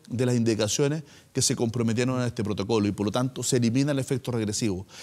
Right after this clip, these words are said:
Segundo, le damos un alivio a casi novecientas mil pymes que estaban ahí. Este es un acuerdo entre la A D C, el gobierno y las pymes. Estaba la sech, la conapyme, la multigremial de la PYME y le agradecieron a la democracia cristiana porque van a tener un alivio.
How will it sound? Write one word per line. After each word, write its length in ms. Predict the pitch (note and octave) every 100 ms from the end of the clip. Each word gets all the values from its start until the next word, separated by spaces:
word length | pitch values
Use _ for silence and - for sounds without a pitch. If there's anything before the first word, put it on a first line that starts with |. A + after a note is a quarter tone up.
| -
Segundo, 500 | - D3+ C#3+ C#3 A2
le 80 | A2+
damos 220 | D3 E3
un 80 | D#3
alivio 440 | C#3 D#3+ E3 F3 -
a 100 | B2+
casi 260 | C#3+ -
novecientas 540 | D3 C#3 C3 D3 C3+ C3
mil 240 | C#3+ F3
pymes 320 | - D#3+ A2
que 80 | A#2
estaban 300 | B2 F#3+ G3
ahí. 200 | F#3+ C#3 - - -
Este 180 | D3+ E3
es 60 |
un 60 | D3+
acuerdo 320 | C#3+ D#3 D3
entre 180 | C#3+ B2
la 80 | A2+
A 20 |
D 60 |
C, 200 | A2+ F3+
el 100 | F#3
gobierno 340 | E3+ C#3+ D#3 F3
y 20 |
las 120 | D3+
pymes. 360 | - D3 G2+ G2 - -
Estaba 360 | A#2 - A#2+ G#2
la 80 | F#2+
sech, 340 | - F3 - -
la 100 | A#2
conapyme, 640 | A2+ A2 G#2+ D#3+ D3+ C#3 C3+ - -
la 120 | C3
multigremial 600 | D3 - B2 A#2+ C#3+ D3
de 80 | D3
la 140 | C3
PYME 180 | D3+ E3
y 40 |
le 40 | D3
agradecieron 600 | C3+ C3 C3 - F#3 F#3+
a 60 | D#3
la 80 |
democracia 500 | C#3+ C#3 B2 D#3+ E3
cristiana 460 | D3+ C#3 D#3 C3+ C3+
porque 260 | C3 A2+ C#3
van 140 | C#3
a 60 | C#3
tener 260 | C3+ C#3+
un 160 | D3 B2+
alivio. 420 | B2+ A#2 G2+ F2+